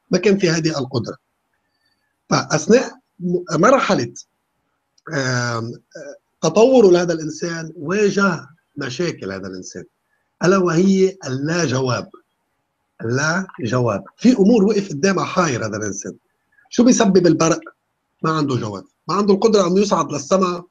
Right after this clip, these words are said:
بمراكب، بكذا، بطيارات، ويكتشف أنه هو عبارة عن غيوم تتصادم مع بعضها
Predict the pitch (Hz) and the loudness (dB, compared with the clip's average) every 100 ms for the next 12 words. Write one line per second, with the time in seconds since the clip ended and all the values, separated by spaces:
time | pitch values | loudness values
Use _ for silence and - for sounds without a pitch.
0 | _ _ _ 127 139 139 185 196 - 120 | _ _ _ -8 -4 0 0 2 -2 -4
1 | 113 160 180 180 127 131 123 123 156 185 | -8 -4 -2 -2 -4 -6 -6 -4 -2 -2
2 | 180 143 139 208 202 202 156 156 160 170 | -2 -4 -4 -4 -2 -4 -4 -2 -2 -2
3 | 156 147 165 156 143 127 135 165 160 143 | -6 -6 -4 -2 -2 -2 2 2 0 -6
4 | 139 156 147 139 139 131 151 170 160 156 | -6 -2 0 0 0 0 0 0 -2 -4